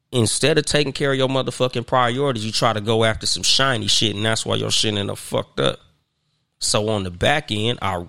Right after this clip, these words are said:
I went and got my real dental work done, got my shit fixed for real. This shows, like, the maturity that I have as a motherfucking grown man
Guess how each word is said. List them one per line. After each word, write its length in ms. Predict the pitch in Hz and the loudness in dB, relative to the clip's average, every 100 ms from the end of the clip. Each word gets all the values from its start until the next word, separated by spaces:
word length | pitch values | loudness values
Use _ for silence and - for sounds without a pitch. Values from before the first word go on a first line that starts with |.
| - | 0
I 140 | 98 | 0
went 320 | 90 98 123 | 0 0 0
and 100 | 110 | 0
got 180 | 101 110 | 0 0
my 160 | 113 117 | 0 -2
real 340 | 104 120 131 | 2 2 4
dental 300 | 123 170 127 | 2 2 0
work 280 | 101 87 92 | -2 -4 -4
done, 240 | 101 - | -6 -6
got 180 | - 104 | -8 -6
my 80 | 113 | -2
shit 240 | - 135 | 0 0
fixed 280 | - 98 - | -4 -4 -6
for 100 | - | -8
real. 320 | 90 92 57 - _ _ _ _ _ _ _ _ _ _ _ _ | -8 -8 -10 -16 _ _ _ _ _ _ _ _ _ _ _ _
This 280 | 98 139 139 | -2 0 2
shows, 440 | - 165 135 117 | 2 2 0 0
like, 280 | 110 104 95 | 0 0 -2
the 80 | 107 | -2
maturity 580 | 101 - 147 151 135 131 | 0 0 2 2 2 0
that 140 | 131 | 0
I 120 | 127 | 0
have 320 | 127 143 135 | 0 0 2
as 140 | 131 120 | 0 0
a 40 | |
motherfucking 600 | 123 127 120 135 - 107 | -2 -4 -2 -4 -4 -6
grown 380 | 101 131 139 123 | -2 0 2 0
man 360 | 131 160 135 | 0 -2 -4